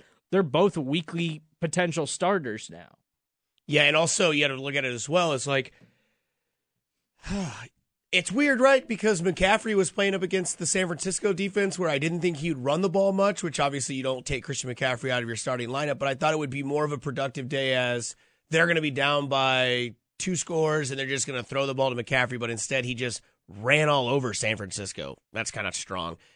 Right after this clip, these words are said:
Speaker 2: He had a forty-yard run that kinda skewed the whole stat, but he had over a hundred yards rushing. He still had a fantastic day on the E S P N, uh, app, at least for full point P P R. He had twenty-seven points.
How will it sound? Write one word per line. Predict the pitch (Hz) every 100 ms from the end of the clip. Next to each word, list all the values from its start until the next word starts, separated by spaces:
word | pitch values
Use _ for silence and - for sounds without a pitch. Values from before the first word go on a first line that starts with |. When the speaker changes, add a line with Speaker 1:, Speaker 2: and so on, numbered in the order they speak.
| _
Speaker 2:
He | -
had | 170
a | 147
forty-yard | - 165 156 151 139
run | 123 131 127
that | 120
kinda | 127 123 120
skewed | - 127 127 120
the | 113
whole | 117
stat, | - 131 113
but | 120
he | 123
had | 135
over | 131 123
a |
hundred | 135 151 143
yards | 139 117
rushing. | 123 120 135 120 107 _ -
He | 127
still | - 143 143
had | 131
a |
fantastic | - 120 110 131 135 123 127 101
day | 120 120
on | 117
the | 113 117
E |
S | 123 -
P | 123 120
N, | 120 110 -
uh, | 107 104 87
app, | 113 120
at | 101
least | 117 107
for | 110 104
full | - 127
point | 131 117
P | 113 107
P | 113
R. | 127
He | 113
had | 98
twenty-seven | 123 123 120 113 98
points. | 139 123